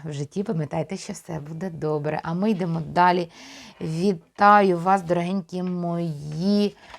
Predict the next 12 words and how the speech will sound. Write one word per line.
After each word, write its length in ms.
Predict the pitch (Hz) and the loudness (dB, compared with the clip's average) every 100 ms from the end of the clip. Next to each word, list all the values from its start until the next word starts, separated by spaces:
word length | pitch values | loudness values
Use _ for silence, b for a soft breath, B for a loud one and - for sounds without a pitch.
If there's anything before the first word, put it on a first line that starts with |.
| - | -14
діви. 460 | 156 156 208 147 143 | -6 2 2 2 -2
Що 160 | - | 0
тут 180 | 440 247 | 0 0
у 40 | 190 | -2
моїх 340 | 170 160 143 | 0 -2 -4
дів? 400 | 131 135 135 139 - | -10 -12 -12 -14 -16
А 160 | 214 180 | -4 0
у 140 | 180 | 0
дів 440 | 170 175 285 359 - _ _ _ _ _ _ _ - | 0 2 4 2 -2 _ _ _ _ _ _ _ -2
гроші 320 | 170 220 226 | 6 6 6
в 60 | 233 | -4
хату. 380 | - 143 - | -4 -6 -8